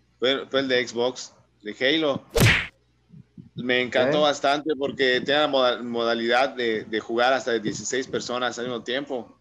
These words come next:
Speaker 1: Cuando tenías que conectar las consolas, o sea, no, no era como
Speaker 2: Ujú.
Speaker 1: ahorita que es en internet, ¿no? Que todos juegan en
Speaker 2: Revolucionó
Speaker 1: línea y
Speaker 2: en su
Speaker 1: todo.
Speaker 2: momento, fue una revolución
Speaker 1: Sí.
Speaker 2: en su momento.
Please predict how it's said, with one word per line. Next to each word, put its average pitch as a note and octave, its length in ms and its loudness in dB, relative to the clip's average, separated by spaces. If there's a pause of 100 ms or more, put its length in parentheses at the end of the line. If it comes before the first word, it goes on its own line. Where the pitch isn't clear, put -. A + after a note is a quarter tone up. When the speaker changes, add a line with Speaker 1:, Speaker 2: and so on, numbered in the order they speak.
(380)
Speaker 1:
Cuando A#2+ 160 0
tenías C#3+ 220 2
que C#3 60 -10
conectar C3 420 -2
las C3+ 160 0
consolas, B2 580 -4
o G#2+ 60 -12
sea, A#2+ 180 -10
no, B2+ 140 -6
no C#3 100 -2
era C3 240 0
como A2+ 200 -6
Speaker 2:
Ujú. A2 80 0
Speaker 1:
ahorita D#3 220 -4
que A2 100 -6
es A2+ 100 -8
en A#2+ 60 -6
internet, G2+ 540 -6
¿no? A#2+ 140 -8
Que A#2+ 100 -14
todos A2+ 220 -6
juegan C#3+ 160 2
en D3+ 60 2
Speaker 2:
Revolucionó D#3 300 4
Speaker 1:
línea E3 120 2
y - 40 4
Speaker 2:
en F3 40 0
su F3+ 60 -2
Speaker 1:
todo. D#3 80 0
Speaker 2:
momento, C3 720 -2
fue C#3 100 -6
una D3+ 100 0
revolución B2 380 0
Speaker 1:
Sí. A#2 60 -2
Speaker 2:
en A#2 120 -8
su A2+ 60 -20
momento. G#2+ 360 -18